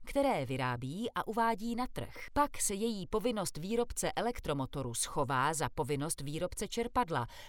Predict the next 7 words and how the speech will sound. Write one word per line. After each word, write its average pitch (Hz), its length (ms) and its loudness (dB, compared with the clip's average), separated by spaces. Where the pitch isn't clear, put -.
protože 254 400 0
teprve 196 400 0
za 123 180 0
ně 139 240 -2
odvede 226 400 0
recyklační 156 720 -4
příspěvek. 131 680 0